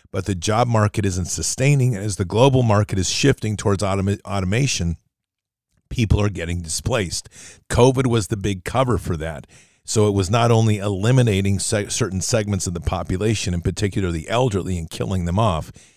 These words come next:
it was setting up the new generation to be literally programmed to be obedient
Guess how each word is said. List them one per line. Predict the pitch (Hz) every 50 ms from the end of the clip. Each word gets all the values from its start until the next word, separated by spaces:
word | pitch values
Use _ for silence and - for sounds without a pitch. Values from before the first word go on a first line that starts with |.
| _ _ _ -
it | 101 98
was | 101 101 90 - - -
setting | - - - - 127 120 113 107 104 107
up | 107 98 _
the | - 95
new | 87 92 104 131 147
generation | 127 104 101 98 92 90 90 87 87 85 - - 107 90
to | 85 85
be | 87 107 - -
literally | - - 120 123 123 - 107 110
programmed | 107 98 - - - 139 151 143 123 104 92 87 82 82 82 -
to | - 92
be | 101 101 104
obedient | 95 90 87 85 - 127 - 135 120 95 90 95 98 92